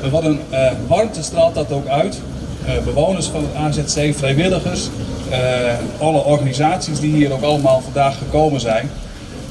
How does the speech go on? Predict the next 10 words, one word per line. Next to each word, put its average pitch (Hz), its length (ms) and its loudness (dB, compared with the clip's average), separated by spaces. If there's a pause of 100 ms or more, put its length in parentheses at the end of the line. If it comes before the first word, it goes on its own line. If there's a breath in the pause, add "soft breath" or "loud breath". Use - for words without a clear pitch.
Er 139 60 2
is 147 100 4
veel 190 200 4
te 151 120 0
doen, 175 260 -4 (120)
eh, 147 240 4 (260)
over 143 280 0
asielopvang 143 680 2
in 135 80 -2
Nederland. 139 580 2